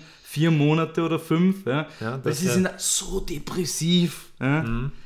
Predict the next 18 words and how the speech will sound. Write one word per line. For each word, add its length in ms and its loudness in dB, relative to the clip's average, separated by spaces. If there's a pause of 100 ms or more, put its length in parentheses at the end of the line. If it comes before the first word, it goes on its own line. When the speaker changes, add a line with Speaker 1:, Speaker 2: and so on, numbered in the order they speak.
(540)
Speaker 1:
Ja, 180 0
das 180 -6
sieht 140 -4
man 100 -4
auch 60 -6
bei 120 6
Puderbär, 840 4
der 240 -8
frisst 400 -4
sich 160 -8
immer 220 -2
voll, 400 0
hat 200 -2
keine 300 -2
Freundin, 800 0
keinen 400 0
Job. 460 0 (560)
Ja, 200 0